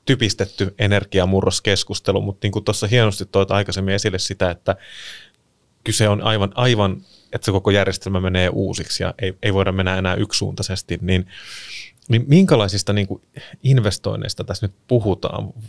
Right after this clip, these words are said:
Voidaanko niinku niitä arvioida, kun sanoit, että paljon on vielä tehtävänä, ja sit taas toisaalta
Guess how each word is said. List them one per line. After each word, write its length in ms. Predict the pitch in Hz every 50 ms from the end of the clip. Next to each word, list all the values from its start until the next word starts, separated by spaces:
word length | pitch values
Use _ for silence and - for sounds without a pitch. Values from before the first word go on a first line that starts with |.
| - -
Voidaanko 400 | 123 135 131 127 110 92 - 104
niinku 200 | 101 101 95 98
niitä 240 | 95 98 90 - 87
arvioida, 460 | 104 101 95 92 90 92 90 87 -
kun 120 | - - -
sanoit, 280 | - 107 101 95 87
että 140 | 92 - -
paljon 260 | - 104 101 98 95
on 60 | 92
vielä 140 | 92 92 90
tehtävänä, 520 | - - 101 98 92 - - 90 90 90 -
ja 60 | 95
sit 180 | 107 101 -
taas 220 | - 110 107 101 -
toisaalta 460 | - 110 101 95 98 90 90 - 92